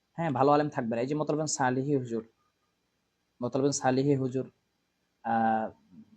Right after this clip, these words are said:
বাইশ বছর সুন্নিয়তের খেদমত করেছে একটা মাদ্রাসা, কিন্তু তিনি শেখুল হাদিস ছিলেন, অথচ তিনি ছেড়ে চলে গেলেন। কেন? তিনিও বুঝতে পেরেছেন যে আসলে, আহ, এদের সাথে হবে না, হচ্ছে না, তিনিও কিন্তু, আহ, চলে গেছেন।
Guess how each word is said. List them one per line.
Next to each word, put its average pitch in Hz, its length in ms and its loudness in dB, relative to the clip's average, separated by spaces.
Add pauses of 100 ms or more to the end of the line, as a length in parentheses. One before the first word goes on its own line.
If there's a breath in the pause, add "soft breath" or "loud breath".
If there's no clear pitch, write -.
বাইশ 123 320 -2
বছর 139 240 -2
সুন্নিয়তের 139 320 0
খেদমত 120 260 -2
করেছে 107 340 -6
একটা 120 140 -12
মাদ্রাসা, 113 380 -8
কিন্তু 131 320 -12
তিনি 127 220 -12 (340)
শেখুল 139 320 0
হাদিস 131 280 2
ছিলেন, - 300 -4 (880)
অথচ 123 280 -8
তিনি 196 220 0
ছেড়ে 156 260 2
চলে 139 280 0
গেলেন। 104 180 -4
কেন? 202 300 0
তিনিও 214 280 4
বুঝতে 196 240 0
পেরেছেন 147 380 2
যে 139 120 2
আসলে, 175 420 0 (600)
আহ, 113 200 -2
এদের 156 180 -2
সাথে 156 640 -2
হবে 170 280 10
না, 101 260 2
হচ্ছে - 340 2
না, - 160 -2 (800)
তিনিও 196 220 0
কিন্তু, 160 260 0 (560)
আহ, 120 60 -4
চলে 170 280 4
গেছেন। 113 300 -4